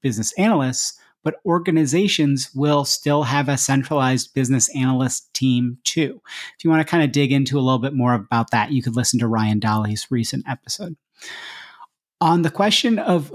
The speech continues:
who does the diagnostic analytics in most organizations, an empowered and highly data literate domain or a centralized analytics team, Joao said, "It depends.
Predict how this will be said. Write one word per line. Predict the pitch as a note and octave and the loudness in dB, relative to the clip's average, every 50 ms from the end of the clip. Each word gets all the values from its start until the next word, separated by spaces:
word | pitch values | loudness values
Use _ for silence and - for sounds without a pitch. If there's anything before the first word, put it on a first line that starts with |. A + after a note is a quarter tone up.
| C#3 | -4
who | - F3+ F3+ | 0 0 2
does | E3 D3 D3+ D3 D3+ C#3+ C#3+ | 2 4 2 2 2 0 0
the | - D#3 | -2 0
diagnostic | B2 C#3+ C3+ C3+ C#3 C3 A#2+ C3+ B2+ B2+ B2 - - C#3 - - | 2 2 2 2 2 2 2 0 0 0 0 -2 -4 -4 -4 -2
analytics | - C3+ B2+ B2 G#2+ A#2 D3+ D#3 D3+ C3 C3+ - - | 0 0 0 0 0 0 0 0 0 0 -2 -6 -4
in | - D3+ C3 B2+ | 0 0 2 2
most | B2 B2 B2 B2 - - - | 2 2 0 -2 -2 -4 -2
organizations, | C#3+ A#2+ A2 G#2+ A2 A2+ G#2 D3+ E3+ E3+ D#3 - C#3+ C3 B2 C3 B2+ B2+ - - - - | -2 -2 0 0 -2 0 0 2 0 0 0 0 -2 -2 -2 -2 -2 -2 -4 -4 -4 -2
an | D3 C3+ C3 | 0 2 2
empowered | C3+ A#2+ A2+ - C#3 C#3+ C3 C3+ C3+ A#2+ | 2 2 0 0 0 0 2 2 0 0
and | B2+ A#2 | 0 -2
highly | G#2+ - C#3 C3+ C3 C3 C3 B2+ | -2 0 0 0 2 2 0 0
data | - B2+ B2+ A#2+ C3 | 0 0 0 0 0
literate | B2+ B2+ A#2+ A#2 B2 B2+ C3 A#2 - | 0 0 0 0 -2 -2 -4 -4 -2
domain | B2+ A#2+ A#2 C3 D3+ E3+ E3 D#3 D3+ D3+ C#3+ - - - - - _ | -2 0 2 2 4 4 4 4 2 0 -4 -8 -16 -20 -20 -12 _
or | - C3+ | -2 -2
a | B2+ | -2
centralized | - - C3+ C3 B2 - C#3+ C3 C3 B2+ B2 A2 - | 0 0 0 0 0 0 0 2 2 2 2 0 0
analytics | C3+ B2+ A#2 A#2 A2+ B2 B2 B2 A#2 - - - - _ _ _ _ | 0 0 0 2 0 0 0 -2 -2 -4 -6 -8 -8 _ _ _ _
team, | - - C3 A#2 A2 A2 A2+ B2 C3+ - _ _ | -2 0 0 2 2 2 0 0 -4 -8 _ _
Joao | A#2+ B2 B2+ A2+ A#2 A#2+ | 0 2 2 4 2 2
said, | A2 - - C3 B2 A#2+ C3 B2+ - | 0 0 0 0 0 0 -2 -8 -10
"It | C3 A#2 - | -10 -8 -8
depends. | - C3 - G3 G3 C3+ - - - - | -4 0 2 2 2 2 0 -6 -12 -14